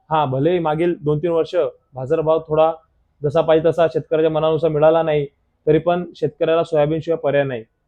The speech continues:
कारण सोयाबीन हे आपलं बहुगुणी पीक आहे. तर बहुगुणी कसे? सोयाबीनमध्ये तेलाचे प्रमाण अठरा ते वीस टक्के, प्रोटीन अडतीस ते चाळीस टक्के म्हणजे प्रथिने, आणि राहिलेलं,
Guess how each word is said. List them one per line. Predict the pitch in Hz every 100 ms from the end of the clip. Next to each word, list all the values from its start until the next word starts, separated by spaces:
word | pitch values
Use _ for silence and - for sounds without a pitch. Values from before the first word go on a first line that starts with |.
| _ -
कारण | 151
सोयाबीन | 156 160 160 170 165
हे | 131 151
आपलं | 151 170 156
बहुगुणी | 139 170 170 170
पीक | 151 135
आहे. | 120
तर | 104 _ _ -
बहुगुणी | 143 170 170 185
कसे? | 190 190 175 151 - _ _ _ _
सोयाबीनमध्ये | _ 151 156 170 175 170 175
तेलाचे | 160 156 156 165
प्रमाण | 160 160 160 165
अठरा | 143 131 151
ते | 151
वीस | 165 -
टक्के, | 156 - 151 151 _ _ _ _ _
प्रोटीन | 165 156 185 180 _ _ _ -
अडतीस | 156 165 175
ते | 165
चाळीस | 160 165
टक्के | 165 151
म्हणजे | 156 151
प्रथिने, | 151 156 165 160 151 _
आणि | 139 160
राहिलेलं, | 151 143 160 175 170